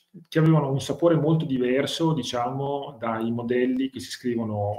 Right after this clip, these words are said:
oggi. I modelli che si scrivono oggi hanno il sapore del fatto che, eh,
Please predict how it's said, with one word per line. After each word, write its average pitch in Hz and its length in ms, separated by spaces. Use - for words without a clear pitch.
oggi. 92 500
I - 580
modelli 208 240
che 143 80
si - 80
scrivono 127 680
oggi 107 380
hanno 113 720
il 131 140
sapore 160 380
del 127 120
fatto 127 380
che, - 140
eh, 113 320